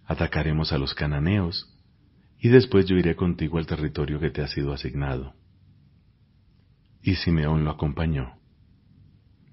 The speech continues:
Cuando Judá subió, el Señor puso en sus manos a los cananeos y a los perisitas, y derrotaron en Besek a diez mil hombres.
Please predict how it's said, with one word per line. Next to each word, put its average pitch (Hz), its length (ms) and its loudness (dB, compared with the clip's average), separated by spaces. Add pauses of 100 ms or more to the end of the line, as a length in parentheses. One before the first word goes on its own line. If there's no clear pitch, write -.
(1000)
Cuando 95 300 6
Judá 98 400 2
subió, 71 540 0 (640)
el 95 100 2
Señor 104 420 2
puso 117 220 0
en 104 80 2
sus 73 220 -4
manos 82 260 0
a 80 80 0
los 67 160 -6
cananeos 76 640 -2
y 65 80 -4
a 65 60 -2
los 67 240 -6
perisitas, 69 920 -6 (500)
y 87 100 0
derrotaron 90 840 0
en 73 300 -6
Besek 110 560 -4 (440)
a 82 200 -4
diez 73 320 -6
mil 82 240 0
hombres. 69 600 -8